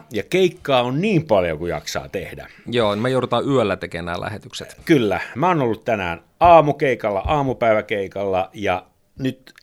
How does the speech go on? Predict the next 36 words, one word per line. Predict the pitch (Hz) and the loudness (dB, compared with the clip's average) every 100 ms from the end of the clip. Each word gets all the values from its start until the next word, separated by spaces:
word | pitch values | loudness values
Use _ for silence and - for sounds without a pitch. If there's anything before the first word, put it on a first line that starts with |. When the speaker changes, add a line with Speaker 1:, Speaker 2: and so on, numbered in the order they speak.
| - | -2
Speaker 1:
ennen | 160 170 135 120 | 2 2 2 0
ensimmäistä | 160 165 131 98 90 - 101 | 2 2 0 -2 -4 -2 -2
iltapäiväkeikkaa | 104 - 85 82 82 92 87 - 87 85 82 | -2 -4 -4 -4 -4 -6 -6 -6 -6 -6 -6
niin | 87 82 - | -10 -10 -10
saatiin | - 87 78 80 76 | -6 -6 -6 -8 -10
tämä | 76 82 | -10 -6
nauhoitus | 147 110 104 92 - - - - - - - - - | -2 -2 -2 -6 -6 -10 -14 -20 -20 -20 -20 -20 -8
tänne | 90 85 87 - | -8 -6 -10 -8
Jukka | 107 110 _ 92 80 - - | -8 -8 _ -6 -6 -12 -2
Perkon, | 143 120 117 104 98 92 | 0 0 -2 -4 -4 -8
äh, | - 82 85 80 | -12 -8 -6 -4
treenikämppään, | - 190 151 - 117 107 - 104 98 98 | 2 2 4 4 2 2 2 4 4 -2
mut | 107 - - - - | -10 -10 -16 -18 -2
on | 151 135 - | 2 2 4
semmoista | 202 139 - 104 | 4 4 0 -4
kiirettä | 107 95 85 - | -2 -2 -2 -6
piisaa. | 76 82 76 147 | -6 -6 -6 -2
Speaker 2:
Joo, | 135 117 | 0 2
aika | 117 147 | 0 2
vähän | 151 123 | 2 2
ollut | 117 - | -2 -2
keikkoja, | 117 - | -4 -2
mut | 117 160 | -4 0
vähän | 151 117 | 0 0
pitää | 113 104 | -2 -2
ollakin, | 98 - - - | -2 -6 -14 -18
vai | 98 | -18
miten | - | -14
se | 95 | -14
menee? | - - - - | -14 -20 -16 0
Speaker 1:
Vähän | 120 131 160 143 | 6 6 6 4
pitää | 139 123 | 0 2
ollakin, | 113 104 - 95 | 2 0 -4 -10
mutta | - - | -8 2
onneksi | 254 233 175 151 131 | 4 6 4 2 2
löydämme | 123 110 98 98 | 2 2 0 -2